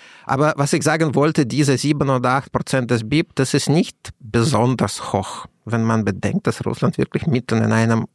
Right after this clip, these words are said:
richtigen Krieg steckt. Es ist nicht besonders hoch. Also die U S A haben zum Beispiel jahrzehntelang mehr als zehn Prozent des bip für den, für die Militärausgaben ausgegeben. Die Sowjetunion bis zu zwanzig Prozent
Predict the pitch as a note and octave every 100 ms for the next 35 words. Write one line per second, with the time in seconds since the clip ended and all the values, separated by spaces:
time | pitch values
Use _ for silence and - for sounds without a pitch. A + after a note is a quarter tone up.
0 | _ _ - G2+ G2+ G#2+ F3 E3+ - G#3+
1 | - - A#2 - - - - - _ C#3
2 | C3 D3 C3+ B2 A#2+ A2+ A2 - - D3+
3 | D3+ - - - - A2+ G#2+ B2 A#2 A#2
4 | C#3 D3+ D3 C3 C3 C#3+ B2+ B2+ - B2+
5 | B2 A#2 C3 C#3 - B2+ B2+ C3 B2 A#2
6 | A#2+ B2+ - - _ _ - A2 A2+ B2
7 | - B2 C3 - - - C3+ D#3+ - -
8 | _ - C#3 B2+ - B2+ - - - C3+
9 | B2+ C3 B2+ - - _ - - B2+ B2+
10 | B2 B2 B2 B2 B2 A#2+ A#2+ A#2 A2+ A#2+
11 | - A#2 A2 A2+ G#2+ A2 - - _ _
12 | _ _ _ _ _ _ _ - A2 G#2
13 | G#2+ G2+ - A2 A2+ G#2 A#2 - - A#2
14 | C#3 D3 - A#2+ - C3 D#3 -